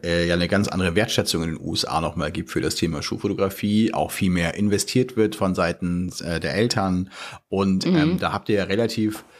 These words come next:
Speaker 1: früh, also ich sag mal so, auch dort wieder, man würde, äh, man wundert sich, dass die Innovation, ähm, in den U S A noch nicht so weit fortgeschritten war, weil sie ja sonst immer uns eigentlich sehr weit voraus sind in vielen Dingen. Aber was das so angeht,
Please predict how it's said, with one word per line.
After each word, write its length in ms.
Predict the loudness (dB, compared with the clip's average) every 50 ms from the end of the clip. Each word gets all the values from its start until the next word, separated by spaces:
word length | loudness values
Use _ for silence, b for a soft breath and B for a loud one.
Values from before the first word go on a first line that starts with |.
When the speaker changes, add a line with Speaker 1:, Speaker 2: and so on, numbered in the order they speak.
| B B B
Speaker 1:
früh, 420 | -14 -14 -4 0 2 4 4 4 4 2
also 160 | -2 -2 -2
ich 140 | -4 -2 -4
sag 160 | -4 -2 -2
mal 100 | -2 -2
so, 380 | 0 2 2 4 4 2 0 0
auch 240 | 0 0 0 0 -2
dort 480 | -2 2 4 4 4 4 2 0 0
wieder, 300 | 0 2 4 4 4 4
man 240 | 4 2 2 0 0
würde, 280 | 2 2 2 2 0 -2
äh, 100 | -6 -2
man 260 | -2 -2 -2 -2 0
wundert 360 | 0 2 4 4 2 2 0
sich, 200 | 0 -2 -2 0
dass 140 | -2 -4 -2
die 120 | -2 -2
Innovation, 880 | -2 -2 0 -2 -2 -2 -2 -2 0 0 2 4 2 2 2 -2 -8 -18 _ _ _ _ _ _ _ _ _ _ _ -20 -20 _
ähm, 560 | -2 -2 0 0 0 0 -2 -2 -4 -6 -8 b b b b b b b b b b _ _
in 140 | -2 -2 0
den 140 | 0 0 -2
U 100 | -2 -4
S 100 | -4 0
A 140 | 0 2
noch 80 | 2 4
nicht 160 | 2 2 4
so 180 | 4 2 2 4
weit 220 | 2 2 2 0
fortgeschritten 840 | -2 -2 -2 -2 -2 -2 -4 -4 -4 -2 -4 -4 -4 -2 -4 -4 0
war, 380 | 0 2 2 4 4 2 2 2
weil 140 | 0 -2 0
sie 120 | 0 -2
ja 80 | -2 -2
sonst 360 | -2 -2 0 0 -2 -2 -2
immer 280 | -2 -2 -2 -2 -2 -4
uns 280 | -4 -4 -4 -6 -10
eigentlich 340 | -10 -8 -8 -6 -6 -6 -4
sehr 180 | -4 -4 -4 -4
weit 160 | -6 -6 -6
voraus 480 | -8 -4 0 2 2 2 2 2 2
sind 240 | 4 4 4 2 0
in 200 | -4 -4 -6 -6
vielen 380 | -4 -4 -4 -2 0 -2 -2 0
Dingen. 340 | 0 0 0 0 0 -2 -4
Aber 380 | -2 0 0 2 2 2 2
was 140 | 0 0 0
das 180 | 0 2 2 2
so 80 | 2
angeht, 500 | 0 0 2 2 4 4 4 2 2 -2